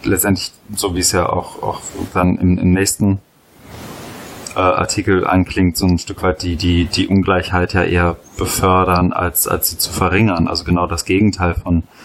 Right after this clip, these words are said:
Demokratisierung und Dezentralisierung und Mitsprache und so weiter überhaupt erst ermöglicht wird, sondern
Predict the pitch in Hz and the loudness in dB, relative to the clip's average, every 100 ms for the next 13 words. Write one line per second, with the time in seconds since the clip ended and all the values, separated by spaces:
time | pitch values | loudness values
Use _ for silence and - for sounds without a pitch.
0 | - - - - - 90 90 - 87 92 | -20 -20 -18 -10 0 2 2 -2 -4 -4
1 | 82 87 85 85 - 85 - 87 - 95 | -2 0 2 2 2 0 0 -2 0 -2
2 | - 87 85 85 90 85 87 90 87 - | 0 -4 -2 -4 -2 0 2 2 2 0
3 | - 87 80 85 85 85 87 92 85 85 | -4 -2 0 0 -2 0 -2 0 0 -2
4 | 87 85 - 87 90 - - - 87 - | 0 0 2 0 -2 -8 -8 -4 -2 0
5 | 82 82 | 0 0